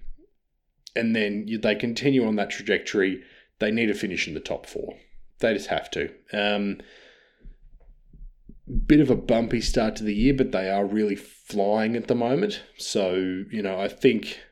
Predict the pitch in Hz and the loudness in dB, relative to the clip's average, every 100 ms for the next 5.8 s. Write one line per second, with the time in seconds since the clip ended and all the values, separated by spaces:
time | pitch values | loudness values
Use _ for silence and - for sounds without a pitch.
0 | _ _ _ _ _ _ _ _ _ _ | _ _ _ _ _ _ _ _ _ _
1 | _ - 104 - 113 101 95 92 85 80 | _ -8 -4 0 2 2 2 2 2 -2
2 | 80 92 82 98 87 82 82 - - 90 | -6 -6 -6 -4 -4 -4 -6 -8 -4 0
3 | 85 80 - - - _ _ - 95 101 | 0 -4 -14 -20 -20 _ _ -6 -2 0
4 | 95 107 - 123 123 - 110 101 98 - | -2 -4 -4 -4 -4 -4 -4 -4 -4 -2
5 | 101 101 95 98 - 107 92 | 0 -2 -4 -10 -8 -6 -6